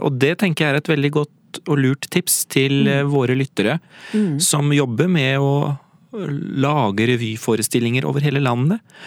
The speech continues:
Speaker 1: Og jeg tenker dette med å, å ha noen tydelige ord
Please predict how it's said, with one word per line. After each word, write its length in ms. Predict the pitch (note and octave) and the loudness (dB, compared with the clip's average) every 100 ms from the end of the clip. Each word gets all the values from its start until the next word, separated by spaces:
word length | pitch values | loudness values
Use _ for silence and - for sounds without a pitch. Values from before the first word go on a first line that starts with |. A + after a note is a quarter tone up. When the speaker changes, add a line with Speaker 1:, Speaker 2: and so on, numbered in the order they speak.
| - - | -16 -4
Speaker 1:
Og 80 | |
jeg 80 | D3+ | -2
tenker 240 | E3 D3+ D3 | 0 0 0
dette 260 | C#3+ - | -2 -2
med 220 | A#2 A#2 | 0 0
å, 160 | C3 C3+ - _ | 2 0 -4 _
å 320 | F#3 C3+ C#3 C#3 | -2 0 0 0
ha 180 | B2 A#2+ | 0 0
noen 180 | C3+ D3 | 0 -2
tydelige 400 | D#3 A#2+ - - | -2 0 -2 0
ord 260 | C#3+ D#3+ | 0 0